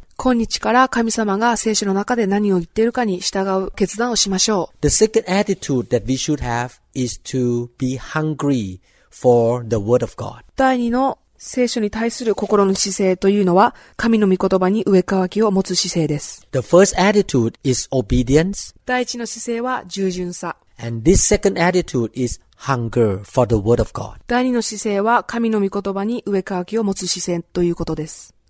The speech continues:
Speaker 2: God compares the Word of God to milk in First Peter chapter two,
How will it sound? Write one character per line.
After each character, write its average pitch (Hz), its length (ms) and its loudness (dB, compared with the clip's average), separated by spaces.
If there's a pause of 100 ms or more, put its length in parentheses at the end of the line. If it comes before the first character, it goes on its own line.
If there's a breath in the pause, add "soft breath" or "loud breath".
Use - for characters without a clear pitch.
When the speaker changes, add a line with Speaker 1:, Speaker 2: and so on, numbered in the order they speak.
(140)
Speaker 2:
God 151 400 4
compares 131 720 0 (180)
the 123 140 0
Word 120 300 2
of 139 140 -6
God 127 320 2 (340)
to 120 400 2 (220)
milk 135 580 2 (440)
in 135 180 0
First 147 360 2
Peter 151 440 -2 (200)
chapter - 400 0
two, 117 380 -2